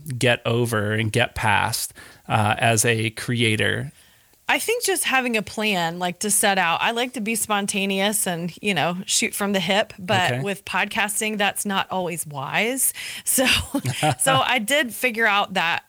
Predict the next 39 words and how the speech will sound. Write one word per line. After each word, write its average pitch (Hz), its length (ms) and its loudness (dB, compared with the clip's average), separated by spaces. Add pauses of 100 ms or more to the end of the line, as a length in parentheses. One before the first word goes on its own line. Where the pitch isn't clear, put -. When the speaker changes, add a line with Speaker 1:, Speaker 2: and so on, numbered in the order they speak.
Speaker 2:
I 214 180 0
work 220 280 -4
really 208 160 0
well 190 220 2
with 190 140 -6
a 180 60 -2
template. 202 520 0 (100)
And 196 140 -4
so 196 120 -2
kinda 208 280 0
creating 202 420 0
that - 180 0
template, 185 480 -2
it 226 120 -2
took 277 180 -2
me 269 140 2
a 220 40 -2
few 196 520 0
episodes 185 560 -2
to - 80 -4
kinda 175 240 0
figure 170 320 -4
out, 165 260 2 (600)
um, 175 340 0 (100)
wh-, 196 160 -4
how 208 280 2
I 214 80 2
needed 202 340 -2
to 214 100 -4
make 185 220 -2
it 202 100 -6
flow 180 640 0
and 185 200 -4
then 185 220 -2
just 190 280 -2 (320)
communicating 233 760 0
that 185 180 0
with 185 120 -6
the 185 100 -4